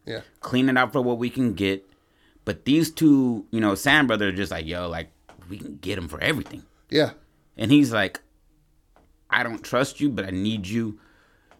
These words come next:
Speaker 2: And then, like, he, I'm, it's, it's beautiful, Joseph. It's beautiful. It's a good
Speaker 1: And,
Speaker 2: story.
Speaker 1: and so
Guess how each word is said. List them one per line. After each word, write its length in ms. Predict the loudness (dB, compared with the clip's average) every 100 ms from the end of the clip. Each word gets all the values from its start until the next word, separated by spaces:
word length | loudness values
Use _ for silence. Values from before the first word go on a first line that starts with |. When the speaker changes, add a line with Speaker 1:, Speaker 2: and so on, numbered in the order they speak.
| _ _ -2
Speaker 2:
And 200 | 2 4
then, 200 | 4 2
like, 140 | 0
he, 140 | -2 -6 -4 0
I'm, 220 | 2 2 -2 2
it's, 360 | 2 2 -6 -4
it's 140 | -6
beautiful, 440 | -4 -6 -6 -10
Joseph. 320 | -20 -20 -20 -20
It's 100 | -16
beautiful. 380 | -16 -16 -20 -20 -20
It's 120 | -2
a 40 |
good 40 | -2
Speaker 1:
And, 80 | -2
Speaker 2:
story. 200 | -10 -16 -2
Speaker 1:
and 260 | 2 2 2
so 440 | 6 8 6 0